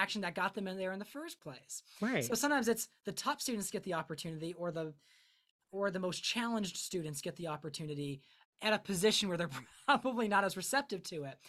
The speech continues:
Speaker 1: But
Speaker 2: Right.
Speaker 1: what if we were more proactive, making it more universal? So
Speaker 2: That's
Speaker 1: that's one thing I've been pushing for.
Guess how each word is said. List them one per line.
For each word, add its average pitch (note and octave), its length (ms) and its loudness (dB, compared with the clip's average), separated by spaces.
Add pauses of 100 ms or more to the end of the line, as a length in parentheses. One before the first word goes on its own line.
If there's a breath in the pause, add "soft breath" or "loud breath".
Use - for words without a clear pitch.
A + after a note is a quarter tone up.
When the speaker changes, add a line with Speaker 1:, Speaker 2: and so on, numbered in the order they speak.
Speaker 1:
But D3 180 6
Speaker 2:
Right. G#3 100 6
Speaker 1:
what A#3 120 4
if A#3 120 -2
we A3+ 140 2
were F#3+ 220 0
more F#3 180 2
proactive, F3+ 640 2
making E3 260 -6
it D#3 60 -10
more D#3+ 160 -6
universal? D3+ 680 -6 (240 soft breath)
So - 60 -6
Speaker 2:
That's - 20 -2
Speaker 1:
that's A#3 180 4
one A3 140 0
thing G#3 160 -2
I've F3 220 2
been E3+ 140 -4
pushing E3+ 380 -4
for. D3 560 -4